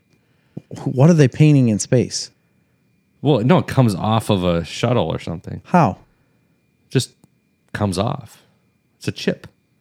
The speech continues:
Speaker 2: A
Speaker 1: Dude,
Speaker 2: paint chip.
Speaker 1: so paint just falls off things randomly.
Speaker 2: Well, I'm, they're up there.
Speaker 1: I've never seen paint fall off my truck.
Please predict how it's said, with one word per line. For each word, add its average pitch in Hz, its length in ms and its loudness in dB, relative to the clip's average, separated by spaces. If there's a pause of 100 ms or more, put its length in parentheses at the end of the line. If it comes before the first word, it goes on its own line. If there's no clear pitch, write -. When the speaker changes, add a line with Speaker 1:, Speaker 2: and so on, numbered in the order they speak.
(260)
Speaker 2:
A - 20 -8
Speaker 1:
Dude, 143 140 6
Speaker 2:
paint 180 200 -4
chip. - 380 -16
Speaker 1:
so - 180 0
paint 139 400 2
just 123 460 0
falls 101 300 0
off 82 180 -4
things 90 420 -8
randomly. 101 480 -2
Speaker 2:
Well, 135 100 -2
I'm, 160 260 2
they're 131 180 6
up 233 160 2
there. 214 360 4
Speaker 1:
I've 117 200 2
never 139 200 2
seen 101 240 -2
paint 101 280 -4
fall 107 180 2
off 92 140 -4
my 92 100 -2
truck. 151 400 0